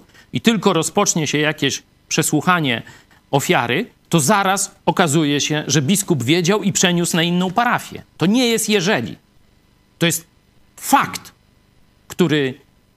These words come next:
ani pro-, polska prokuratura, <clears throat> ani polskie władze nie chcą tego faktu przyjąć do wiadomości. Niestety naród polski też nie bardzo.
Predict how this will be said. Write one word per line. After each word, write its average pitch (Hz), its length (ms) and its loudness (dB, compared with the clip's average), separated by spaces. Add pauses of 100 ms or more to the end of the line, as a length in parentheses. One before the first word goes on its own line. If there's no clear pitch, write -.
(360)
ani 262 280 0
pro-, 196 200 0
polska 151 440 -2
prokuratura, - 760 -8 (300)
<clears throat> - 280 -4
ani 294 260 2
polskie 135 420 -2
władze 87 480 -8 (480)
nie 208 180 4
chcą 220 320 -2
tego 151 240 0
faktu 170 360 0
przyjąć 147 420 0
do 123 80 0
wiadomości. 107 720 -6 (1600)
Niestety 180 420 0
naród 151 340 0
polski 151 380 -4
też - 240 -4
nie 87 140 -6
bardzo. - 380 -12